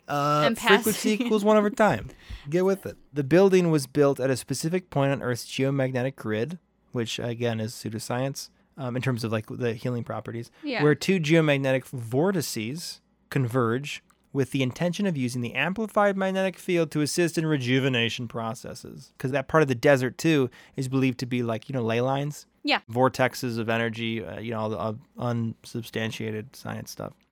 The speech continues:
Speaker 1: It seems that Van Tassel's time machine was not for returning people to different points in literal time, but allowing a person's body to achieve spiritual and biological time travel through rejuvenation.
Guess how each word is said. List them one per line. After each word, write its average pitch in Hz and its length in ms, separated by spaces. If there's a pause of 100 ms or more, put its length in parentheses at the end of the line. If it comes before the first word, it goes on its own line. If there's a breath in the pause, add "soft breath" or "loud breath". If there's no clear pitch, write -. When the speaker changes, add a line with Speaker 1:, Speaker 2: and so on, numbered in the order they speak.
(120)
Speaker 1:
It 143 140
seems 240 200
that 202 120
Van 160 460
Tassel's 190 520
time 170 280
machine 147 340
was 127 160
not 139 240
for 147 160
returning 196 560
people 147 320
to 131 80
different 127 360
points 120 300
in 113 140
literal 147 320
time, 107 380
but 120 120
allowing 131 440
a 127 40
person's 120 400
body 151 360
to 127 180
achieve 123 320
spiritual 147 580
and 120 140
biological 127 600
time 117 260
travel 107 320
through 110 160
rejuvenation. 101 840